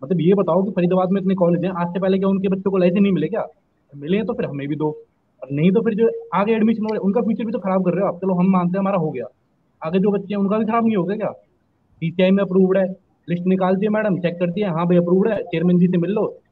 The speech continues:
चेयरमैन जी कहते हैं, "जी देखो आप अपने प्रिंसिपल को बुलाओ या अपने आप ऑथराइज्ड पर्सन को बुलाओ, आपके आने से कुछ नहीं होगा।" क्यों भाई लाइसेंस चेयरमैन को लेना है क्या? हमें लेना है लाइसेंस तो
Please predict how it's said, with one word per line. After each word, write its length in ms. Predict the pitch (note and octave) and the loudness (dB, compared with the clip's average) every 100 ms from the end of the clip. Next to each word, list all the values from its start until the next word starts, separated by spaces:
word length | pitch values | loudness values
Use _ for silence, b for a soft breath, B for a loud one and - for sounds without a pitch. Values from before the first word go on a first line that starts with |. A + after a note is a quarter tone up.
| - | -2
चेयरमैन 280 | F3+ F#3+ F3+ | 0 2 2
जी 100 | F3 | 2
कहते 240 | E3+ F#3 | 0 0
हैं, 140 | G#3 F3 | -4 -2
"जी 220 | F3 D#3 | -2 -2
देखो 300 | D3+ D3+ F#3+ | -4 -2 0
आप 180 | F3 F3 | 0 -2
अपने 220 | F3 F3 | -2 -2
प्रिंसिपल 360 | E3+ F3 E3+ | -2 -2 -2
को 140 | D#3+ D#3 | -4 -4
बुलाओ 260 | D#3 F3 | -2 0
या 80 | F3+ | 0
अपने 240 | E3 E3 D#3+ | -2 -4 -6
आप 160 | D3+ _ - - D3 | -6 _ -20 -10 -6
ऑथराइज्ड 360 | D#3 E3+ F3 | -2 -2 -2
पर्सन 220 | E3+ E3+ | -4 -4
को 100 | D#3 | -6
बुलाओ, 300 | C#3 D3+ C#3 - _ _ - | -4 -2 -4 -8 _ _ -8
आपके 220 | D3 F3 | -6 -2
आने 140 | E3 E3 | -2 0
से 60 | |
कुछ 160 | F3+ D#3+ | -2 -4
नहीं 140 | D3+ | -6
होगा।" 220 | A#2+ A2+ A2 _ _ _ _ _ _ _ _ _ | -8 -10 -14 _ _ _ _ _ _ _ _ _
क्यों 140 | D3 F3 | -4 0
भाई 80 | A3 | 2
लाइसेंस 300 | G3+ G3+ F#3 | 2 2 2
चेयरमैन 320 | E3+ F3+ G3+ | 2 4 4
को 80 | A3 | 2
लेना 200 | F#3 E3 | 2 2
है 80 | |
क्या? 120 | G#3 A3+ | 0 -4
हमें 440 | - _ - F3 | -8 _ -2 2
लेना 200 | F#3 F3+ | 4 2
है 60 | G#3+ | 0
लाइसेंस 340 | A3+ A#3+ | -2 -2
तो 80 | A3+ | -4